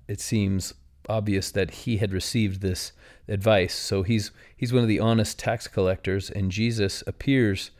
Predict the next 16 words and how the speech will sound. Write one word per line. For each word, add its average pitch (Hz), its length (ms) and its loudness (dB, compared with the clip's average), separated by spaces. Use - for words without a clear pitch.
while 107 180 4
he 107 100 4
sat - 380 4
at 101 140 0
custom, 90 440 0
so 92 260 -2
wh-, 95 200 -2
whatever 101 340 0
house 107 340 2
he's 98 220 -2
at, 95 240 2
and 98 120 -4
he 95 60 -2
says, 92 400 -2
"Follow 131 380 4
me." - 300 -4